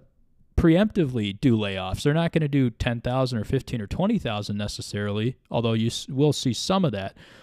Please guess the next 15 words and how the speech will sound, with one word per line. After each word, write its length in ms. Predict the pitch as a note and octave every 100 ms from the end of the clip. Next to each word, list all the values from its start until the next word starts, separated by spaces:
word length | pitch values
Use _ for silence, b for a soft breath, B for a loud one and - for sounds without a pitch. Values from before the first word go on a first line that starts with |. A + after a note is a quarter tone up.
| B
I 80 | C#3+
think 160 | D3+ C#3+
the 80 | A2+
broader 540 | G#2+ B2+ C#3 D#3+ C#3+
scale 280 | - - G#2+
is 80 | G#2+
gonna 140 | A2
be 100 | G#2
just 280 | G#2+ D#3 -
a 40 |
small 540 | E2+ - - C#3 C#3 C3
reduction 520 | G#2+ A2+ A2+ - G2+
across 420 | G2+ B2 A2 -
the 100 | -
board, 480 | G2 C#3+ C3+ G#2